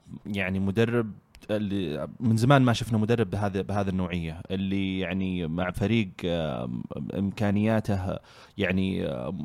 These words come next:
خلينا نقول بين المتوسطة وال-، والعالية على مستوى ال-، ال-، ال-، ال-، على مستوى أوروبا، ولكن قدام الفرق الكبيرة قدر إنه، آه،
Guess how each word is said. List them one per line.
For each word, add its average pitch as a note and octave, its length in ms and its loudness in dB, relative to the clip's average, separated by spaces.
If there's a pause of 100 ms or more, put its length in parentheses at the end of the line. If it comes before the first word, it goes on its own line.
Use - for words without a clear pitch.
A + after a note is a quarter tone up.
خلينا A#2 260 2
نقول A2+ 140 6
بين A2+ 180 4
المتوسطة A2+ 560 2
وال-، G2 280 2
والعالية G#2+ 540 2
على G2+ 180 2
مستوى G2+ 400 0
ال-، F#2 180 -2
ال-، F2 180 -4
ال-، B1+ 600 -6
ال-، G1+ 260 -8
على G#2+ 140 2
مستوى A2 260 2
أوروبا، A2 440 2 (360)
ولكن A2+ 400 2
قدام A#2+ 300 2
الفرق A#2 280 -2
الكبيرة A2 440 -2
قدر G#2 340 -2
إنه، G2+ 260 0 (220)
آه، E2 320 -6